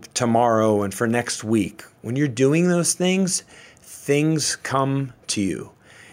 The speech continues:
And it's because of the work that you're investing in yourself, um, the time you're putting into these things, these tasks, the way you're living your life, okay? If we go about our life lazily,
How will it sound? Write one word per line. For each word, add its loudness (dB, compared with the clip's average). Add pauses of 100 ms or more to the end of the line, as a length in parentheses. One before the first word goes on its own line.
(180)
And -2
it's -2
because -2
of -2
the 4
work 2 (100)
that -4
you're 0
investing -2
in -6
yourself, -6 (420)
um, -6
the -6
time 0
you're 0
putting -4
into -6
these -4
things, -8
these -8
tasks, -6 (520)
the -4
way 4
you're 4
living 2
your 0
life, -4 (200)
okay? -4
If -10
we 0
go 4
about 2
our 4
life 2
lazily, 2